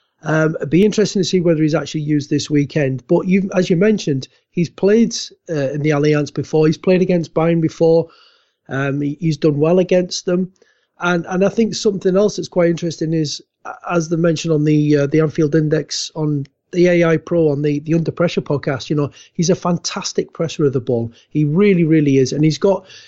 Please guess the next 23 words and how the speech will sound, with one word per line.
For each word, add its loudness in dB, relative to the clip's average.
you 2
know, 6
his 2
numbers 2
are, -10
are -6
supreme 0
in -4
that, -2
you -2
know, 4
winning 4
the 2
ball. 2
And -2
if -2
we 4
are 2
to -2
assume -2
that, -2
that -4
Bayern 0